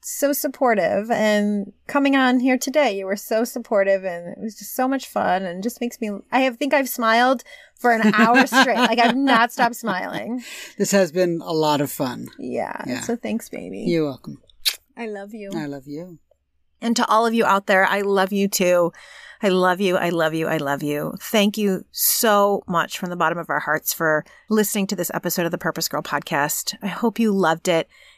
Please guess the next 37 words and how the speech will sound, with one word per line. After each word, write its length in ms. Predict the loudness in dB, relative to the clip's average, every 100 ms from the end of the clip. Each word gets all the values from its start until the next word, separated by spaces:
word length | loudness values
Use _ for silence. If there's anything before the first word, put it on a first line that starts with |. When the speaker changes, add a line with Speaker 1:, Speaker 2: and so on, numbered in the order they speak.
| -2
Speaker 1:
If 180 | -2 0
you 100 | 2
did, 220 | 2 2
share 400 | 0 2 4 4
it. 260 | 2 -4 -12 _ _ -2
Share 680 | 0 4 4 6 6 6 2
the 220 | 0 0 2
image 240 | 2 2
of 160 | 2 4
it 240 | 4 2
on 160 | 0 2
your 100 | 2
social 340 | 2 0 0
media 360 | 0 2 4 4 2 0
and 200 | -4 -6
tag 580 | -8 0 4 4 2 0
me. 440 | 2 4 4 2 -6 -20 -6
Share 840 | 0 2 4 4 6 6 6 4 2
this 360 | 2 2 2 0
with 260 | 0 0
friends, 420 | 0 0 2 2 0
with 140 | -4
family. 720 | 0 2 4 2 2 2 2
That's 280 | 2 0 0
how 100 | 0
we 80 | 0
change 280 | 0 0
the 100 | 0
world, 420 | 2 4 4 2 0
one 380 | -2 2 4 2 2
woman 400 | 0 2 2 2
at 220 | 0 0
a 60 | -2
time. 640 | -6 0 2 4 4 2 0 -12 -16
If 80 | -4
you 100 | -2
haven't 440 | 0 0 0 -4